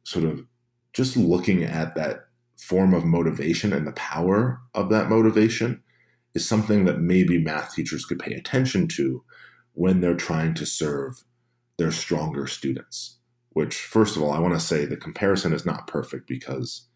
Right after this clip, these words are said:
sort of math teachers really have to care for an entire classroom. And I think, like, uh, sports coaches, they do tend to sort of favor their stronger athletes, but, uh, this was sort of,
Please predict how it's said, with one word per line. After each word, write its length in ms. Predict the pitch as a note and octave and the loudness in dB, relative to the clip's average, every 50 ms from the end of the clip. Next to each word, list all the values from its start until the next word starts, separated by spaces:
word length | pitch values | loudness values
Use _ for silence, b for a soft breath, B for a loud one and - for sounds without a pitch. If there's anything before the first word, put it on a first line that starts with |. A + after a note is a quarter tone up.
| _ _ _ _ _ _ _ _ _ _ _ _ _ _ _ _ _ _ _ _ _ | _ _ _ _ _ _ _ _ _ _ _ _ _ _ _ _ _ _ _ _ _
sort 240 | _ - - - E2 | _ -12 -4 -2 -2
of 180 | D#2 - C2 - | -2 -2 -4 -2
math 320 | E2+ G#2+ A2 A2 G#2+ - | 0 0 2 0 0 2
teachers 300 | - G#2+ F2 E2 D#2+ D#2+ | 0 2 2 2 0 0
really 320 | D#2+ E2+ F2+ F#2 F2+ F2 D#2 | 2 4 4 6 6 4 2
have 200 | D#2+ D#2+ D#2+ - | 0 -2 -4 -6
to 80 | D#2 | -8
care 260 | - - D2+ C#2+ C2+ | -8 -6 -6 -6 -6
for 160 | B1+ - C#2+ C#2 | -6 -8 -10 -10
an 60 | C#2 | -10
entire 380 | C2+ C2 - - D#2 D2 B1+ | -10 -8 -6 -4 -4 -4 -4
classroom. 540 | B1+ - - A#1+ A1 - - - - B1+ - - | -6 -8 -10 -12 -12 -12 -12 -12 -14 -16 -16 -14
And 140 | A1 A#1+ B1 | -12 -10 -8
I 100 | B1+ - | -8 -8
think, 460 | - - F#2 F#2 E2 E2 D#2+ - - _ _ _ _ _ _ _ _ _ _ _ _ _ _ - | -6 -2 0 0 0 -2 -6 -12 -18 _ _ _ _ _ _ _ _ _ _ _ _ _ _ -8
like, 260 | D2 C#2+ C#2 - - | -6 -6 -6 -6 -6
uh, 220 | C#2+ C2+ C2+ C2+ C2+ | -6 -6 -6 -6 -8
sports 360 | C2 - - F#2+ F#2+ F#2 - | -8 -4 0 2 2 2 0
coaches, 460 | - - D#2+ D#2+ D#2+ - D2 C2+ C2+ | 0 0 0 0 0 -2 -6 -6 -4
they 140 | - D#2 D#2 | -2 -2 -2
do 280 | D2+ D#2 E2+ E2+ E2 D#2+ | 0 2 2 2 2 0
tend 300 | - - C#2+ C#2+ C#2 C2 | -2 -6 -10 -10 -10 -12
to 100 | C2+ C2 | -12 -10
sort 200 | - C#2+ C2+ - | -8 -8 -8 -10
of 80 | - | -10
favor 340 | - - D2+ D2+ C2 C2 C#2 | -6 -4 -4 -4 -4 -6 -6
their 140 | C2 B1+ B1+ | -6 -6 -6
stronger 540 | - - - C2+ C#2 C2+ B1+ B1 A#1+ - - - - | -6 -8 -8 -8 -6 -6 -4 -6 -6 -6 -10 -14 -8
athletes, 500 | - F2 F2 - A2+ A#2 A2+ - - - | -6 -6 -2 2 2 2 2 2 -4 -8
but, 420 | - - - D2 C2+ - - - | -8 -4 -4 -4 -4 -4 -8 -8
uh, 120 | - C2+ C#2 | -8 -6 -4
this 240 | C2+ E2 D#2+ - - | -2 -2 -2 0 0
was 180 | D#2+ D#2 - | 0 0 0
sort 140 | - D#2+ D2 | 0 -2 -2
of, 220 | D2 C#2 C#2 C2+ | -2 -2 -4 -8